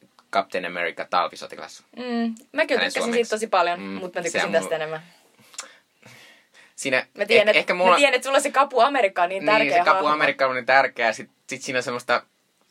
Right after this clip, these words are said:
Speaker 1: niin söpöä semmoista... Mm, homoeroottinen iso sana, mut jotain ton tyyppistä
Speaker 2: Niin, sen
Speaker 1: ke-,
Speaker 2: Buckyn
Speaker 1: kehittelyä
Speaker 2: kanssa, sen,
Speaker 1: Buckyn kanssa,
Speaker 2: niin, sen
Speaker 1: niin
Speaker 2: Kapun
Speaker 1: se aina
Speaker 2: entisen
Speaker 1: sulattaa mun
Speaker 2: kollegan
Speaker 1: sydämen.
Speaker 2: kanssa. Onhan se ihana juttu, ja
Speaker 1: Mm.
Speaker 2: siis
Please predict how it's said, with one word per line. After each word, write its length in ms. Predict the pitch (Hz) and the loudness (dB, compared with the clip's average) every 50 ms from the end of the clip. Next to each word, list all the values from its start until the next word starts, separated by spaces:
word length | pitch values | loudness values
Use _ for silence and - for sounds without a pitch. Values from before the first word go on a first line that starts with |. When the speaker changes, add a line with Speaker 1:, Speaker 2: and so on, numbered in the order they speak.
| _ - - - - | _ -18 -18 -16 -12
Speaker 1:
niin 220 | 120 131 127 123 | -10 -8 -8 -4
söpöä 380 | - - 127 - - 123 110 110 | -2 -2 -2 0 0 -2 -2 -2
semmoista... 420 | 110 113 101 107 104 - - 104 104 - _ - _ _ _ _ _ | -2 -6 -8 -8 -6 -4 -4 -4 -4 -4 _ -20 _ _ _ _ _
Mm, 520 | - 147 151 151 151 151 151 151 147 147 143 139 _ _ - - - _ _ _ - - | -14 -12 -12 -10 -10 -10 -10 -10 -10 -12 -14 -16 _ _ -20 -20 -20 _ _ _ -6 -2
homoeroottinen 560 | 165 165 165 151 135 123 113 - - 113 123 131 | -2 0 2 2 2 2 0 -2 -4 -6 -4 -4
iso 120 | 135 117 | -4 -2
sana, 240 | 120 139 120 117 110 | -2 0 2 2 0
mut 140 | 104 107 104 | 0 -2 -4
jotain 240 | - 127 123 120 117 | -2 -2 -2 0 2
ton 180 | 135 127 127 | 0 0 0
tyyppistä 460 | 110 113 104 - - 123 - - 104 101 | -2 -6 -8 -8 -10 -14 -6 -2 0 0
Speaker 2:
Niin, 140 | 135 190 | 0 0
sen 140 | 190 196 196 - | 0 0 0 2
Speaker 1:
ke-, 40 | |
Speaker 2:
Buckyn 200 | - 196 - - | 4 4 4 4
Speaker 1:
kehittelyä 380 | 185 - 180 170 170 - - - 113 110 | 4 0 -2 -2 0 2 2 2 2 2
Speaker 2:
kanssa, 200 | 107 95 - - | 0 0 2 0
sen, 80 | - - | 0 0
Speaker 1:
Buckyn 260 | - 120 113 104 104 | -2 -4 -6 -6 -4
kanssa, 180 | - 107 101 139 196 | -2 -2 -2 -2 -2
Speaker 2:
niin, 80 | 190 190 | -2 -2
sen 80 | 190 190 | 0 -2
Speaker 1:
niin 100 | 185 185 | 0 2
Speaker 2:
Kapun 320 | 190 190 190 190 185 180 160 | 2 2 2 0 -4 -2 0
Speaker 1:
se 60 | 151 | 2
aina 100 | 117 113 120 | 2 2 2
Speaker 2:
entisen 160 | - 139 - | 0 0 0
Speaker 1:
sulattaa 420 | - 123 120 117 104 - 117 110 107 | 0 2 2 0 0 0 -2 -2 0
mun 100 | 143 175 | 2 0
Speaker 2:
kollegan 280 | 170 170 175 - - | 0 0 -2 -2 -2
Speaker 1:
sydämen. 160 | 104 104 104 101 | -2 -2 -2 -2
Speaker 2:
kanssa. 320 | - - 214 214 214 208 - - - - - - - | -4 -6 -10 -10 -12 -12 -14 -16 -20 -20 -18 -6 -2
Onhan 200 | - 226 277 262 | -2 -2 -2 -2
se 100 | 208 190 | -4 -4
ihana 220 | 214 226 196 175 170 | -4 -4 -4 -4 -4
juttu, 300 | 180 185 - - 160 139 | -6 -8 -8 -8 -8 -6
ja 120 | 110 - - | -4 -6 -6
Speaker 1:
Mm. 40 | 98 | -6
Speaker 2:
siis 280 | 98 - - - - | -6 -8 -10 -10 -12